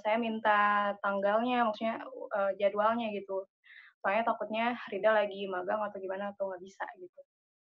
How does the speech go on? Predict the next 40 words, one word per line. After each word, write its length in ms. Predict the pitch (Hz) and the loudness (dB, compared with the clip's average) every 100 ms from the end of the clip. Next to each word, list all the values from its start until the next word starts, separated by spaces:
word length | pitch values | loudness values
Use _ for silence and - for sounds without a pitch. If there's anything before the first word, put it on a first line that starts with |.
| _ _ _ 190 | _ _ _ -2
Akhirnya 320 | 196 220 220 | 0 0 -2
waktu 240 | 214 196 | -4 -10
itu 200 | 196 220 233 233 - | -6 -4 -4 -4 -6
ngasih 280 | 226 208 214 | -4 -4 0
tahu 160 | 214 233 | 2 4
lah, 200 | 285 285 - - - | 2 0 -8 -12 -8
Kang 160 | 220 | -4
Abai 240 | 220 202 202 | -4 -4 -8
itu 160 | 262 277 285 _ - | -10 -12 -12 _ -20
sekitar 460 | - 233 240 254 | -10 -2 0 2
November 480 | 254 254 262 226 214 | 0 -2 -4 -4 -6
kalau 200 | 214 208 | -6 -6
nggak 80 | 202 | -6
salah. 240 | 196 196 - _ _ _ _ _ _ _ _ - | -8 -10 -14 _ _ _ _ _ _ _ _ -6
"Ya 100 | 214 | -2
udah, 200 | 233 247 | 0 2
Kang, 320 | 247 240 247 233 - - | 4 2 2 -4 -10 -12
insya 240 | 226 220 202 | -12 -6 0
Allah 140 | 214 220 | 0 0
Rida 160 | 214 214 | -4 -8
bisa 300 | 214 214 202 202 202 202 - | -8 -4 -2 0 0 -2 -6
sempetin," 600 | - 208 - 208 208 208 | -12 -16 -10 -6 -6 -6
kata 160 | 202 196 | -8 -8
Rida 180 | 185 180 | -8 -8
tuh 80 | 180 | -10
gitu. 280 | 180 - 180 - _ - - _ | -14 -10 -12 -12 _ -20 -20 _
"Oh, 60 | 214 | 2
ya 100 | 214 | 4
udah, 180 | 202 220 | 2 0
tapi, 340 | 220 208 254 - | 0 -2 -4 0
eh, 160 | 226 220 | 0 0
Rida 180 | 208 233 | -2 -4
di 80 | 233 | -4
sini, 240 | 226 254 285 | -2 0 -2
eh, 500 | - - - 220 220 208 | -6 -10 -6 -4 -4 -6
bisa 200 | 208 254 | -2 0
nggak 360 | 262 269 269 226 | 2 2 2 0
bantuin 480 | 233 233 226 226 226 | -2 -2 -2 -2 -2
Akang 400 | 220 214 226 233 214 | -6 -4 -2 -2 0
buat 200 | 214 | 0